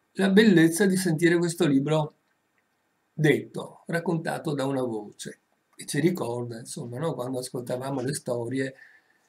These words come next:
che ci leggevano i nostri nonni, i nostri genitori, se siamo stati fortunati, insomma. Questo di più, e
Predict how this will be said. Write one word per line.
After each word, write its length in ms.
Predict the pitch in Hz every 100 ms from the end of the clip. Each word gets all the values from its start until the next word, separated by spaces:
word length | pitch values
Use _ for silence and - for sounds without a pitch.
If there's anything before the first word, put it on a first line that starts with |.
| _ _ _ _
che 140 | -
ci 140 | - 135
leggevano 560 | 131 123 135 147 120
i 60 | 113
nostri 380 | 117 123 - 127
nonni, 480 | 110 117 147 113 107
i 40 |
nostri 320 | 110 - 123
genitori, 520 | 120 123 127 131 135
se 140 | - 127
siamo 240 | 143 135
stati 320 | 123 123 120
fortunati, 800 | - 127 - 127 113 107 - -
insomma. 280 | - - -
Questo 320 | 214 202 214
di 160 | 196 185
più, 340 | 165 131 123 - _ _ _ _ _ _ _ _
e 380 | 196 190 185